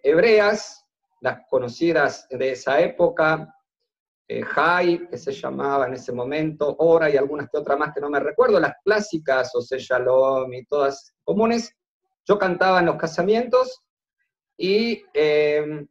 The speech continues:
en el templo empecé de a poquito a decir el Shema Israel y alguna que otra parte que me empezaron a hacer participar.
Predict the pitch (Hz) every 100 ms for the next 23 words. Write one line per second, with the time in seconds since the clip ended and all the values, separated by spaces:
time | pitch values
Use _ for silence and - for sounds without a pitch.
0 | _ - 190 208 254 240 240 240 240 226
1 | 175 175 - 208 - - 196 190 143 139
2 | 156 147 147 147 143 143 160 180 160 143
3 | 170 175 156 156 160 156 156 165 165 185
4 | 196 - 143 143 143 - 170 147 160 160
5 | - - 139 139 - 127 135 - 185 214